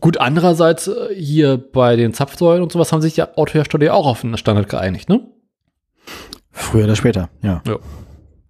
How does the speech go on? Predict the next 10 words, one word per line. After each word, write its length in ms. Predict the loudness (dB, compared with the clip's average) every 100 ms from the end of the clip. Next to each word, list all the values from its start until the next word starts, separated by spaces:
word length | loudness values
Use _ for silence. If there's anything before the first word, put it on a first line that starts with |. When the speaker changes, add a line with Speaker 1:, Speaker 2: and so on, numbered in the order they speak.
| _ -18 -18 -18 -20 -20 _ -20 _ -6
Speaker 2:
Ja, 80 | -4
gut. 220 | -4 -8 -18 -20 -20 _ _ _ 0
Speaker 1:
Ähm, 80 | 2
Speaker 2:
Andererseits 500 | 4 2 4 2 0
ist 120 | 0
dann 100 | 2
wiederum 260 | 2 2
ja 80 | 2
die 120 | 2
Frage, 560 | -2 0 2 2 0 -2